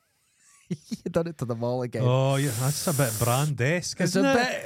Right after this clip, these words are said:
Speaker 1: it's
Speaker 2: That's
Speaker 1: a
Speaker 2: a bit
Speaker 1: bit,
Speaker 2: manipulative,
Speaker 1: it's a
Speaker 2: mate.
Speaker 1: bit, well, I had to be nice. They would drive
Speaker 2: Who's
Speaker 1: me
Speaker 2: that
Speaker 1: around.
Speaker 2: chap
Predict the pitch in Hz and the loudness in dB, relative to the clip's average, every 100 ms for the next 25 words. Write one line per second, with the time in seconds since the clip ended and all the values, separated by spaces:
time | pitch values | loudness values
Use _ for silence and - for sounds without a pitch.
0 | 202 170 233 262 240 233 233 185 175 220 | -8 0 0 0 2 2 2 2 0 -2
1 | - 254 190 160 147 180 170 214 285 311 | -2 0 0 0 0 0 2 2 2 0
2 | 262 269 311 302 269 240 208 185 226 - | 0 0 -2 -4 -2 0 2 0 0 -2
3 | 220 208 254 285 254 - - 262 202 170 | -4 -2 0 2 4 4 4 2 2 0